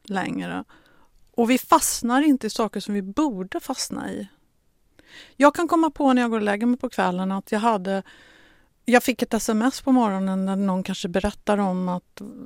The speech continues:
någon förälder som har, eh, blivit sjuk eller gått bort eller någon har fått bröstcancer någonstans eller någonting. Och jag har bara liksom gått igenom min dag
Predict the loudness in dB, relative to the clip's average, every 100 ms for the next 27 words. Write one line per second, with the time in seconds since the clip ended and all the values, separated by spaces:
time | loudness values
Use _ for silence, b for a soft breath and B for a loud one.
0 | -8 -4 -4 -2 0 2 2 0 -4 -4
1 | -2 -2 0 -2 -2 -4 -6 -6 -8 -8
2 | -10 -8 -6 -8 -10 -10 -10 -12 -14 -8
3 | -10 -10 _ -6 -6 -2 -2 -2 -2 -2
4 | -2 -6 -6 -2 -2 -4 -8 -4 -4 -2
5 | -2 -2 -4 -2 -2 -2 -6 -8 -8 -8
6 | -10 -10 -12 -14 -20 0 4 6 4 4
7 | 2 2 0 -2 -2 -2 -2 0 -2 0
8 | 2 2 0 0 0 0 0 -4